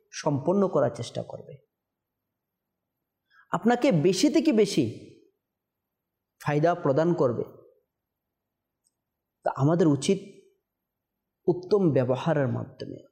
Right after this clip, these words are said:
উত্তম আখলাকের মাধ্যমে, উত্তম আচরণের মাধ্যমে এবং তাদের প্রাপ্য সুযোগ সুবিধা প্রদানের মাধ্যমে তাদের থেকে কাজ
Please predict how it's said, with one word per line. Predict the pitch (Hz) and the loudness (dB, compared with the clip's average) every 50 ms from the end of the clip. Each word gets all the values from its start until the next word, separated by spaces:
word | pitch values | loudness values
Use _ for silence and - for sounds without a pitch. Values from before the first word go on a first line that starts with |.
| _ - | _ -4
উত্তম | 185 - - - - 202 190 175 - 135 | -4 -4 -4 -2 -2 -2 0 -2 -2 -4
আখলাকের | 131 131 - 147 147 156 156 156 160 139 127 | -6 -4 0 0 0 0 2 0 0 0 0
মাধ্যমে, | 123 120 120 - - - 139 135 123 - - | 0 -4 -4 -6 -6 -4 -4 -4 -4 -2 -2
উত্তম | 190 190 190 190 - 208 196 185 - - | -2 -2 0 0 -2 -2 -2 -2 -4 -2
আচরণের | - 139 135 - 180 180 185 180 170 151 | -2 -2 0 2 2 4 4 4 4 2
মাধ্যমে | 135 123 123 120 - - - - - - - _ _ _ _ _ _ _ _ _ _ - _ _ - | 0 0 -2 -4 -8 -12 -12 -14 -14 -16 -20 _ _ _ _ _ _ _ _ _ _ -20 _ _ -2
এবং | 175 180 226 226 202 220 | 0 2 2 2 0 0
তাদের | - 175 165 160 202 180 | 0 0 2 2 2 0
প্রাপ্য | 202 - - 165 156 - - - 202 185 165 | 0 0 -2 -2 -2 -4 -4 0 2 2 2
সুযোগ | - - - 170 165 160 196 190 196 - | 0 0 0 2 4 4 4 2 2 -2
সুবিধা | - - - 151 160 165 214 214 | -6 -2 2 2 2 4 2 0
প্রদানের | 214 - 156 135 131 147 165 190 208 196 | 0 0 0 0 2 2 2 2 2 2
মাধ্যমে | 170 147 120 - - 127 113 - - - - _ _ _ _ _ _ _ _ _ _ _ _ _ _ _ _ _ _ _ _ _ _ _ _ _ _ _ _ _ _ _ _ _ _ _ _ _ _ _ _ | 2 0 -2 -2 -4 -6 -6 -6 -10 -18 -20 _ _ _ _ _ _ _ _ _ _ _ _ _ _ _ _ _ _ _ _ _ _ _ _ _ _ _ _ _ _ _ _ _ _ _ _ _ _ _ _
তাদের | - 151 143 170 170 175 | -2 0 0 0 0 0
থেকে | - 175 160 165 139 | 0 0 2 0 0
কাজ | - - - 135 143 151 139 - | -2 -2 -2 0 0 0 -2 -4